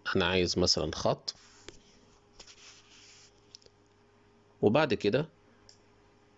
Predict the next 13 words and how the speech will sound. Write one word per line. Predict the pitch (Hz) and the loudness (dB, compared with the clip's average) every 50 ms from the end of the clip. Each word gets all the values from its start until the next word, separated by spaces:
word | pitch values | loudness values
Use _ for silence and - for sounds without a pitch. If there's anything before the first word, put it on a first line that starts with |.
| _ _ - | _ _ -4
هقدر | - 127 127 117 117 104 | -2 -2 0 0 0 0
بقى | 95 92 67 92 | 0 0 0 0
اني | 107 110 90 - | 0 0 -2 0
اعمل | 104 98 92 87 | -2 -2 0 0
الخط | 80 80 82 - - 104 - - - | 0 0 0 0 -2 -2 0 0 2
ده، | 80 110 170 202 - _ _ - - - - - - - - _ - - _ _ _ _ _ _ _ _ _ _ _ - _ _ _ _ _ _ _ _ _ _ _ _ _ _ - - - - - - - - - - - - - - - - - - - - _ _ - - - _ - - - _ - - - - - - - | 2 2 2 0 -4 _ _ -20 -20 -20 -20 -20 -20 -20 -20 _ -20 -20 _ _ _ _ _ _ _ _ _ _ _ -20 _ _ _ _ _ _ _ _ _ _ _ _ _ _ -20 -20 -20 -20 -20 -20 -20 -20 -20 -20 -20 -20 -20 -20 -20 -20 -20 -20 -20 -20 _ _ -20 -20 -20 _ -20 -20 -20 _ -20 -20 -20 -20 -14 -2 0
واجي | - - - 147 147 135 113 | 2 4 4 4 2 2 0
على | 85 101 123 127 | 0 0 0 -2
الخصائص | 123 - - 92 87 - 127 123 113 110 - | -2 -2 -2 -4 2 2 2 2 2 0 -4
بتاعة | 85 85 - 123 117 110 | -6 -2 0 0 2 2
الخط | - 95 - - 120 - - - | 0 -4 -2 -2 -4 -4 -4 -2
ده، | 82 87 110 131 - - _ _ - - - - - - - - - - - _ - - - - - - - - - - - - - - - - - - - - - - - - - - - - - - - _ - _ - - - - | 0 0 0 0 -2 -8 _ _ -20 -20 -20 -20 -20 -20 -20 -20 -20 -20 -20 _ -20 -20 -20 -20 -20 -20 -20 -20 -20 -20 -20 -20 -18 -18 -18 -16 -16 -16 -16 -16 -16 -14 -14 -14 -14 -16 -18 -18 -18 -20 -20 _ -20 _ -20 -20 -20 -10
هكبر | - - 117 - 131 120 95 - - - | -10 -4 0 0 0 0 0 -4 -6 -6